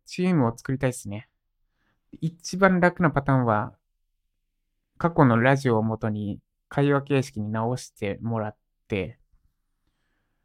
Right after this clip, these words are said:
もらうってことなんですけど。その会話に直すってのが、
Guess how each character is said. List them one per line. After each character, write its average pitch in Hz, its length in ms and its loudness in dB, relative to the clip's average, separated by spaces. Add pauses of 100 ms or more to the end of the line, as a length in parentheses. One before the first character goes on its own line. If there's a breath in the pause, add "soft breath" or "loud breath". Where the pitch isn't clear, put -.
(280)
も 117 100 2
ら 113 100 2
う 120 120 -4
っ - 20 -6
て - 160 -12
こ - 140 -14
と - 80 -12
な 92 100 -10
ん - 40 -14
で - 40 -20
す - 80 -20
け 92 80 -8
ど。 73 220 -12 (2250)
そ 127 80 -2
の 110 80 -2
会 180 320 0
話 180 100 4
に 175 100 2
直 165 280 4
す 165 140 -10
っ - 20 -16
て - 160 -8
の 104 100 -2
が、 101 260 -8